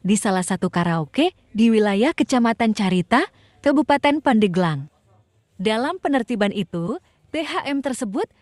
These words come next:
terpaksa disegel oleh Satpol P P Kabupaten Pandeglang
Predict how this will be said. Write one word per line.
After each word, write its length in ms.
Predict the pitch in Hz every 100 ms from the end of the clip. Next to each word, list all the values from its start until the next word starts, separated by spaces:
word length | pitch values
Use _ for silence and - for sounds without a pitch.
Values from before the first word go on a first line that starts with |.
| _
terpaksa 560 | 262 254 254 - 330 302
disegel 480 | 285 269 190 202
oleh 240 | - 202 185
Satpol 480 | - 226 - 226 220
P 160 | 226
P 160 | 233 370
Kabupaten 560 | 302 226 214 214 233
Pandeglang 640 | 226 220 190 156 170 170